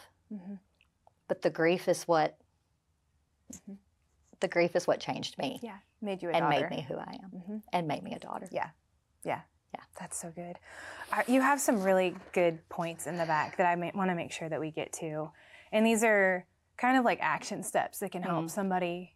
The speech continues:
Speaker 1: 'cause I, I really want us to leave people, what do, what do they do in these times of unmet
Speaker 2: Yeah.
Speaker 1: expectations and disappointment? How do they get from a student to a daughter? And how do they see the father as a good father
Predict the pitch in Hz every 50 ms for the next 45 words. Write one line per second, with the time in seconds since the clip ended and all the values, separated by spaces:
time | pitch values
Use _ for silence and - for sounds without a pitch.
0 | _ - - 220 196 196 180 190 - - 202 208 214 220 220 214 202 185 185 180
1 | 165 - 180 175 - - - 196 170 165 160 135 - 180 170 160 - - 180 175
2 | 175 165 160 165 170 170 - _ _ _ _ _ _ _ _ _ _ - 208 208
3 | 208 - - _ _ _ _ _ _ _ _ - 196 220 214 214 190 180 170 160
4 | 170 160 156 165 165 165 165 - - _ _ - - - - 175 170 170 180 -
5 | - - - 156 165 156 147 151 - - 139 151 - - 170 151 - - 147 151
6 | 165 - - 143 143 120 170 160 135 156 - 190 170 - - - 117 127 147 165
7 | 196 190 185 185 180 170 175 - - 185 160 151 151 - - - - 170 160 156
8 | - - - - - 147 156 156 165 151 147 143 151 156 151 123 - - _ _
9 | - 190 160 - 202 196 185 175 165 156 - - 180 170 170 - - - 180 165
10 | 165 160 156 156 151 156 _ _ _ _ _ _ _ _ - 196 170 185 175 -
11 | 175 165 160 - 165 151 151 160 156 156 160 165 -